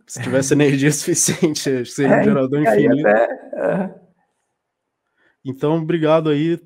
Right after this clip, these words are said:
Speaker 1: é,
Speaker 2: Imagina, eu que agradeço.
Speaker 1: pela presença. Foi muito, muito bom.
Speaker 2: Eu que
Speaker 1: Obrigado
Speaker 2: agradeço.
Speaker 1: a todos aí que assistiram. Ainda tem gente a-, assistindo até o final, tanto, tanto quanto tava no início,
Speaker 2: Ah,
Speaker 1: mais do que no
Speaker 2: sim.
Speaker 1: início, na verdade.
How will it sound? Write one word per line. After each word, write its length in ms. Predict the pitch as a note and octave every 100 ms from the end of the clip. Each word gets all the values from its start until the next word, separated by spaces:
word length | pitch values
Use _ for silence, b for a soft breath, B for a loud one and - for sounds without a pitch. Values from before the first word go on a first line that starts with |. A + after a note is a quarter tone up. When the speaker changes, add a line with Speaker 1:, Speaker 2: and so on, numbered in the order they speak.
| _
Speaker 1:
é, 160 | C3+ C3+
Speaker 2:
Imagina, 340 | F#3+ E3 G3+ G3+
eu 80 |
que 100 | -
agradeço. 600 | G#3 A3+ F#3+ F#3 F3+ - _ _
Speaker 1:
pela 180 | C#3 C3
presença. 720 | C#3 B2+ A2+ C3 D3+ - C3+ C3+ _ _
Foi 200 | - A#2+
muito, 280 | C3 C3+ B2+ -
muito 280 | B2 C3+ B2
bom. 360 | A#2 C#3+ D#3 B B B B B
Speaker 2:
Eu 20 | G#3+
que 80 |
Speaker 1:
Obrigado 420 | E3 B2+ B2+ C#3 D#3+
Speaker 2:
agradeço. 140 | -
Speaker 1:
a 420 | _ _ _ _
todos 300 | C3 C3 B2
aí 140 | A#2+ B2
que 80 | B2
assistiram. 720 | - - - B2 D3+ D3+ D3 _ -
Ainda 260 | B2 C3+
tem 300 | C3 D3+ D3+
gente 320 | B2 C#3 C#3
a-, 40 | C3 _ -
assistindo 360 | A2+ - C3+
até 140 | C3 C#3+
o 60 |
final, 380 | C#3+ C3 B2+ C#3
tanto, 300 | C3+ C3+ C3+ _
tanto 280 | C3+ C#3+ -
quanto 200 | C3+ C3+
tava 200 | A#2+ B2
no 80 | B2
início, 440 | A#2 B2+ D3 - A2+
Speaker 2:
Ah, 60 |
Speaker 1:
mais 220 | A2+ C#3+ D3+
do 60 |
que 100 | C#3+
no 60 | C3
Speaker 2:
sim. 40 |
Speaker 1:
início, 280 | A#2+ C3 B2+
na 60 | G#2
verdade. 380 | G#2+ A2+ B2